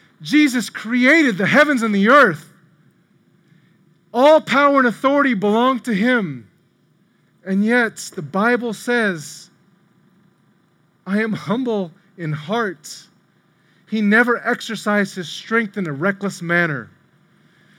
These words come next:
He tempered his strength with gentleness.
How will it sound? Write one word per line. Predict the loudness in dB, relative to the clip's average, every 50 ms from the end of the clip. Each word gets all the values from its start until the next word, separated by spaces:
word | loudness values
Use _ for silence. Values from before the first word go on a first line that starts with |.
| _ -4
He | -4 -4
tempered | -2 0 0 2 2 2 0 0 -2
his | -2 -4 -6
strength | -6 -4 -2 -2 -2 -2 -4
with | -8 -8 -8 -10 -14
gentleness. | -6 -2 0 0 0 0 -2 -6 -6 -6 -6 -8 -8 -12 -16 -18 -20 -20 -20